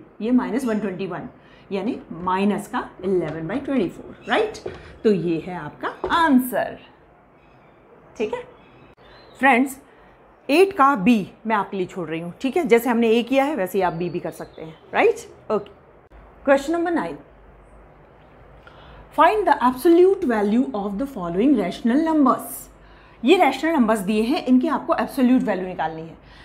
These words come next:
तो friends, ये जान लीजिए absolute value जो होती है always be positive, यानी negative होगा तो भी positive होगी, positive होगा तो भी उसकी absolute value positive ही होगी, ठीक है। तो देखिए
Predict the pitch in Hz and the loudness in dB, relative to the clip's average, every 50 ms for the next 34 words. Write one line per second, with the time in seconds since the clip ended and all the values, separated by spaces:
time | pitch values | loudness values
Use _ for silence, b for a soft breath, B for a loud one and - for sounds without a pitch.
0 | B B - 302 - - 294 339 311 - 233 240 247 190 240 226 262 285 285 202 | B B -8 -4 0 2 2 2 0 0 2 2 4 4 4 4 4 4 2 2
1 | 185 220 220 - 208 214 - - - 320 320 349 - 254 220 202 190 202 214 180 | 0 0 -2 0 -2 -4 -4 -4 -4 -2 -2 -2 -2 -2 -2 -2 0 0 -2 -2
2 | 202 190 180 180 233 226 262 294 - - 190 196 214 247 269 262 302 277 208 170 | -2 -2 -4 -4 -2 -2 -2 -2 -2 -2 0 2 2 2 4 4 2 2 0 -2
3 | 151 180 202 233 339 403 - - - - 196 180 190 190 - 196 - - 240 202 | -4 -6 -4 -4 -4 -6 -8 -10 -10 -6 -6 -6 -6 -6 -8 -10 -4 -2 -2 -2
4 | - - - B B B B B B B B 226 233 233 214 190 180 185 196 196 | -2 -6 -14 B B B B B B B B 4 4 4 4 2 0 -2 -2 -2
5 | 247 233 330 339 269 311 302 311 302 302 302 - 202 180 175 214 214 233 214 214 | 0 2 2 2 2 0 -2 -2 -6 -6 -6 -6 -6 -4 -6 -8 -6 -6 -6 -6
6 | 202 214 214 254 247 240 240 226 247 - 165 190 196 208 240 269 262 359 381 311 | -6 -4 -2 -2 0 0 2 0 0 0 2 2 2 2 2 2 4 4 4 4
7 | 302 349 294 349 359 359 359 B B B B - 349 392 403 370 392 453 339 285 | 4 4 4 4 2 2 0 B B B B -2 0 0 2 4 4 4 4 4
8 | - - - 269 240 220 - - 233 202 190 165 151 175 160 180 254 359 370 - | 0 -4 -2 -2 -2 -2 -2 -6 -4 -4 -4 -4 -4 -4 -4 -4 -4 -8 -8 -8
9 | 190 165 160 151 165 156 190 185 170 - 208 262 285 254 226 180 160 135 147 135 | -8 -10 -8 -10 -12 -10 -10 -10 -8 -4 -4 -4 0 0 0 0 0 -4 -10 -12
10 | B B B B B B B B - - 302 320 311 370 453 440 B B B B | B B B B B B B B -6 -2 -2 0 0 -2 -6 -8 B B B B
11 | B B B - 277 262 220 285 277 277 311 320 349 | B B B -2 0 2 4 2 2 2 -2 -4 -4